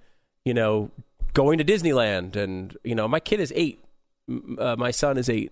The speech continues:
and, you know, the kids that were on the C N N show the other day were nine.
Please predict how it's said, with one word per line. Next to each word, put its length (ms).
and, 320
you 100
know, 80
the 80
kids 200
that 100
were 120
on 100
the 60
C 200
N 60
N 120
show 160
the 100
other 100
day 80
were 140
nine. 420